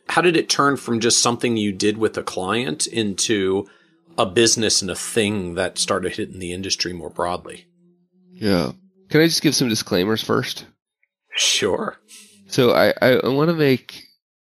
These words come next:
Speaker 2: a point that I'm, I'm working really hard on right now with a sort of a future project in mind. It's not doing it disservice to say it was an accident,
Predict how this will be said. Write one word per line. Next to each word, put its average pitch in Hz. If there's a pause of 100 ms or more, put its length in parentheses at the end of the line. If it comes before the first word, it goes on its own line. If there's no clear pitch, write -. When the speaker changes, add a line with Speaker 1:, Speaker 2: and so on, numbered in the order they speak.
(400)
Speaker 2:
a 107
point 107
that 98
I'm, 98
I'm 104
working 101
really 90
hard 92
on 85
right 78
now 82
with -
a 73 (420)
sort -
of 78
a 60
future -
project 90
in 85
mind. 73
It's -
not 127
doing 117
it -
disservice 101
to -
say 95
it 80
was 98
an 92
accident, 90